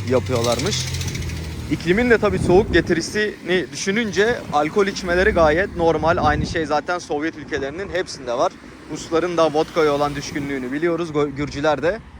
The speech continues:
şaraba düşkün. Ben az önce şu dükkandan hemen katedralin önünden bir sıcak şarap aldım. On lari verdim şu andaki güncel kurla beraber. Doksan lira yapıyor.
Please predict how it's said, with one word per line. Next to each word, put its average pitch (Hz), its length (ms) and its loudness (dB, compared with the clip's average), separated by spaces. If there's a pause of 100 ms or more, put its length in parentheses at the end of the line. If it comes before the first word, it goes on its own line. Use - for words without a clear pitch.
(280)
şaraba 170 340 2
düşkün. 165 320 -6 (420)
Ben 180 160 6
az 190 240 -2
önce 185 420 0
şu - 280 -6
dükkandan 131 500 -4 (100)
hemen 139 300 -4 (560)
katedralin 139 600 2 (340)
önünden 139 500 0
bir 165 140 0 (120)
sıcak 175 400 0
şarap 170 320 4
aldım. 147 300 0 (420)
On 226 240 4
lari 196 220 6
verdim 165 320 2
şu 175 160 0
andaki 156 220 -2
güncel 147 380 -2
kurla 151 280 -6
beraber. 135 400 0 (100)
Doksan 160 460 0
lira 139 100 -2
yapıyor. 131 380 -2